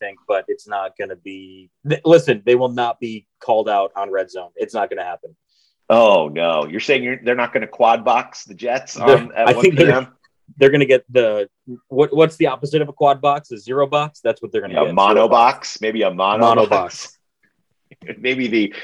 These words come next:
Speaker 2: maybe, uh, you know, the other dimensional box. They just kinda throw them into another dimension and let them, you know, figure
Speaker 1: It's
Speaker 2: it out
Speaker 1: like,
Speaker 2: themselves.
Speaker 1: I don't know if you guys watch Drive to Survive on Netflix. There's the, there's the
Speaker 2: Mm-hmm.
Speaker 1: Red Bull Racing F one team, and then there's Toro Rosso.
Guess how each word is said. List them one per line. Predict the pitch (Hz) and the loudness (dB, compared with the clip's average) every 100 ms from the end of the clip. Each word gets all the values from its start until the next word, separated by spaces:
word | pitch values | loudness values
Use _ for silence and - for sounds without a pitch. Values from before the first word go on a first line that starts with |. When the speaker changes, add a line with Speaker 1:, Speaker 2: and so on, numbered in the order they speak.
| - | -6
Speaker 2:
maybe, | 131 139 135 123 | 0 2 4 4
uh, | 110 - | 4 4
you | 117 | 0
know, | 101 | 0
the | 104 | 0
other | 107 117 110 | 0 0 0
dimensional | 107 101 104 123 120 | -2 -4 -6 -4 -2
box. | 120 120 123 - | 2 2 0 -8
They | 87 | -12
just | 90 - | -12 -10
kinda | 113 92 | -8 -8
throw | - 92 98 98 | -10 -2 0 2
them | 101 | 0
into | 101 98 113 95 | -2 -2 0 2
another | 95 92 90 | 2 0 -2
dimension | 87 85 85 92 | -2 -4 -4 -10
and | 82 | -4
let | 82 - | -4 2
them, | 82 78 80 78 | 0 0 -6 -8
you | 80 | -8
know, | 73 | -4
figure | 92 80 | -2 2
Speaker 1:
It's | 85 | 4
Speaker 2:
it | |
out | 85 | 6
Speaker 1:
like, | 90 | 4
Speaker 2:
themselves. | 82 - 82 85 | 0 0 0 2
Speaker 1:
I | 156 | 2
don't | 185 | 2
know | 180 | 0
if | 170 | -2
you | |
guys | 156 139 | -2 -2
watch | 131 131 127 - - 135 | 0 0 -2 -8 -20 -8
Drive | 127 123 120 | -2 -2 -4
to | 117 | -12
Survive | 131 117 113 117 | -4 0 0 0
on | 110 | -6
Netflix. | 113 - 123 123 - | -8 -6 -4 -4 -4
There's | 120 110 107 | -2 -2 -4
the, | 110 104 104 | -2 -2 -2
there's | 113 120 | -2 -2
the | 107 110 | 0 -4
Speaker 2:
Mm-hmm. | 101 | 2
Speaker 1:
Red | 117 120 | 2 2
Bull | 135 135 147 127 | 2 2 0 -4
Racing | 143 139 151 139 | -6 -6 -8 -4
F | 135 - | -4 -2
one | 143 139 | -6 -6
team, | 156 151 | -8 -6
and | 127 | -6
then | 117 | -6
there's | 113 107 | -6 -10
Toro | - 123 117 | 0 4 4
Rosso. | 107 110 113 160 170 | 4 0 2 0 0